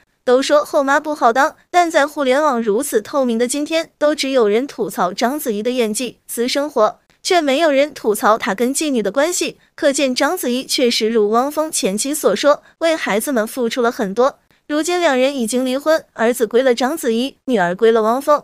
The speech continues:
今年九月，两人最后一次被拍到聚餐，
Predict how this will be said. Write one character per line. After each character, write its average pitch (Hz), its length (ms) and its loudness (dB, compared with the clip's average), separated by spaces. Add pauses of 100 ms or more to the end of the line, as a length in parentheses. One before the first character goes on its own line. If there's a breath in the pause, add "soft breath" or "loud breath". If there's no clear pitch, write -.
(320)
今 320 140 -4
年 320 160 -2
九 320 160 2
月， 294 320 2
两 277 180 0
人 269 200 0
最 311 180 -2
后 311 180 2
一 277 120 -4
次 262 180 -2
被 214 160 0
拍 220 240 -2
到 233 140 4
聚 247 160 -4
餐， 294 260 -2